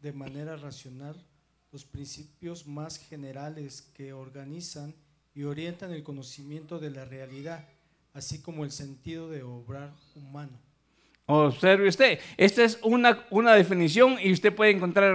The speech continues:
Speaker 2: mucha más información en su diccionario bíblico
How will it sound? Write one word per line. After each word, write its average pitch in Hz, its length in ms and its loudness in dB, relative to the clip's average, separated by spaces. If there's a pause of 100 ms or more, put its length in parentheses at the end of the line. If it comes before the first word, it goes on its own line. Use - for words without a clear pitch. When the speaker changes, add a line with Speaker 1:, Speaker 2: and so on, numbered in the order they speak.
Speaker 2:
mucha 285 640 4
más 226 300 4
información 202 720 2
en 240 60 0
su 220 120 0
diccionario 190 540 2
bíblico 208 540 0